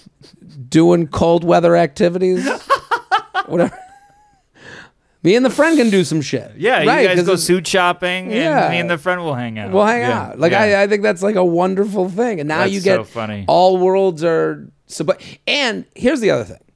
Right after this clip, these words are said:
Speaker 2: You're seeing how they're gonna be as a sister-in-law.
Speaker 1: Yeah.
Speaker 2: How th-, how do they deal with compromise? How do they deal with, like, respecting the boundaries
Speaker 1: Oh,
Speaker 2: of you
Speaker 1: yeah.
Speaker 2: and your sister? This
Speaker 1: Yeah.
Speaker 2: is, this is all, like, and again, y-, you may think it's too soon, but f-,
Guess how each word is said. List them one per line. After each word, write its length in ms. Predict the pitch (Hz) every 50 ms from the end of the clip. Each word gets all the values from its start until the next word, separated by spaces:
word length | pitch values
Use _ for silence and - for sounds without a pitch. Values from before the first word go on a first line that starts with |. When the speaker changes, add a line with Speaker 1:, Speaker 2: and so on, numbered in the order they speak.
| _ _ -
Speaker 2:
You're 180 | 147 165 180 170
seeing 520 | - - - 185 185 185 185 180 175 165
how 220 | 127 156 151 147
they're 100 | 143 147 135
gonna 140 | 139 135 123
be 120 | 127 123
as 100 | 117 104
a 40 | 101
sister-in-law. 560 | - 120 113 - - 101 90 - - 131 - _ _ _ _ _ _ _ -
Speaker 1:
Yeah. 180 | - 135 147 151
Speaker 2:
How 60 | 160
th-, 120 | - - -
how 140 | 143 170
do 60 | 175 175
they 100 | 175 156
deal 120 | 160 160
with 120 | 156 143 -
compromise? 480 | - 127 123 117 110 101 98 98 98
How 140 | - 123 143
do 40 | 147
they 140 | 156 156 151
deal 260 | 139 143 151 147 147
with, 200 | 143 135 117 -
like, 180 | 127 131 123 -
respecting 440 | 131 - - - 139 127 - 135
the 60 | 127 123
boundaries 360 | 123 120 120 120 110 113 107
Speaker 1:
Oh, 20 |
Speaker 2:
of 80 | 110 104
you 60 | 120
Speaker 1:
yeah. 60 | 123 120
Speaker 2:
and 80 | 120
your 80 | 120 110
sister? 340 | - - 123 107 - 104 98
This 200 | 107 131 135 -
Speaker 1:
Yeah. 160 | - 110 98
Speaker 2:
is, 60 | 151
this 100 | 190 254
is 100 | 302 277
all, 180 | 247 247 240 226
like, 200 | 185 160 - - - - - - - -
and 100 | 170 175
again, 340 | 185 160 208 214 156 120 110 110
y-, 40 | 117
you 440 | 127 135 135 135 156 151 147 170 160
may 180 | 160 160 156
think 240 | 143 - 160 147 131
it's 140 | 139 - -
too 160 | - 143 123
soon, 260 | - - 196 214 170
but 140 | 127 117 107
f-, 120 | - -